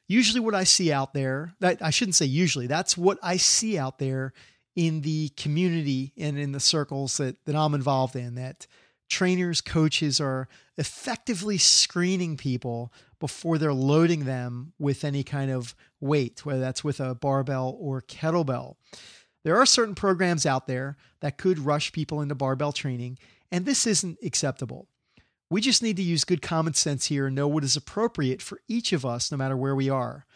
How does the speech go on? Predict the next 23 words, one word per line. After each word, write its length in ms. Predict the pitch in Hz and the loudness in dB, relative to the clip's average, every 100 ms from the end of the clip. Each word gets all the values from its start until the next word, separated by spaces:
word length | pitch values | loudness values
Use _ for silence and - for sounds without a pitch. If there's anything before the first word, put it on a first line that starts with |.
| _ _ _ _ _ _ | _ _ _ _ _ _
Again, 340 | 160 208 131 113 | 2 4 2 0
that's 320 | 143 165 - | 0 2 2
why 300 | 170 165 185 | 2 2 0
movement 560 | 170 151 196 214 269 | 0 0 0 -2 2
screens 640 | - - 165 139 135 135 - | 4 4 2 -2 -2 -4 -4
and, 140 | 170 - 180 - | -4 -6 -12 -10
and 180 | 180 156 | -6 -2
general 340 | 135 165 175 160 | 2 2 2 2
movement 420 | 147 196 180 - | 2 2 0 -4
observations 1000 | 175 185 - 175 135 180 214 - 175 160 - | -6 -2 0 -2 0 0 2 0 -2 -4 -6
are 140 | 180 | -4
used 680 | 156 147 220 202 120 - - - - _ | -2 0 2 0 -2 -6 -8 -10 -20 _
to 160 | - 147 | -6 -2
assess 600 | 131 - 170 175 - - - _ _ | 2 4 2 0 2 0 0 _ _
what 160 | 156 190 | -2 2
we 140 | 233 | 2
can 160 | 269 214 | 2 4
do 360 | 165 156 185 - _ _ | 4 4 2 -6 _ _
and 140 | 160 147 | -2 0
what 160 | 160 | 0
we 140 | 156 160 | 0 -2
shouldn't 500 | - - 190 196 160 | 0 0 0 -2 -4
do, 340 | 131 120 143 | -4 -4 -10